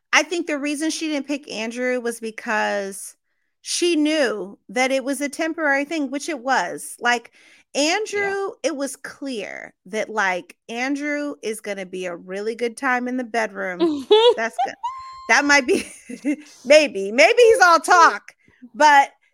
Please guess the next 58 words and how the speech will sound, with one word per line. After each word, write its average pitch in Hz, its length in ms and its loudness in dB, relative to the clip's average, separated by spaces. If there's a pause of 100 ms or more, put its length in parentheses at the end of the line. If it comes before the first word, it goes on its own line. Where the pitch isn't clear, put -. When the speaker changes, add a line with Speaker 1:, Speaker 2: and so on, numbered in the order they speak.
(180)
Speaker 2:
He 359 160 -2
might 269 200 -2
Speaker 1:
he's, - 20 -6
Speaker 2:
have 185 80 -6
been - 100 -8
Speaker 1:
you - 0 -
Speaker 2:
all 349 140 -4
Speaker 1:
know, 254 300 -2
Speaker 2:
talk. - 80 -18
Speaker 1:
he 381 220 -4
might 302 280 0
have 254 140 -4
been, 247 440 -6
he 262 160 -10
might 320 200 -2
have 381 80 -8
been 359 100 -6
all 349 140 -4
talk, 240 380 -4
but 226 240 -2 (640)
hey, 233 340 -4
maybe 240 360 -6
there 277 200 -2
is 277 160 -4
a 277 80 -8
part 240 320 -6
that's 233 200 -10
like, 220 320 -8
"Yo, 214 200 -6
that 233 240 -2
would 269 100 -6
have 247 100 -8
been 240 160 -10
a 214 100 -12
fun 254 420 -4
time 277 360 -6
in 277 80 -8
the 285 60 -8
bedroom, 233 720 -8 (480)
and 233 200 -2
it 254 80 -6
would 302 140 -2
have 302 80 -8
been 311 160 -6
nice 311 280 -4
for 247 180 -8
a 233 60 -6
while, 196 580 -6
but 220 240 -2 (580)
am 247 160 -2
I 262 140 0
Speaker 2:
Mm. - 0 -
Speaker 1:
gonna 262 340 -6
build 247 380 -6
a 247 100 -6
life 226 520 -6 (100)
with 240 240 -8
Andrew? 320 600 -8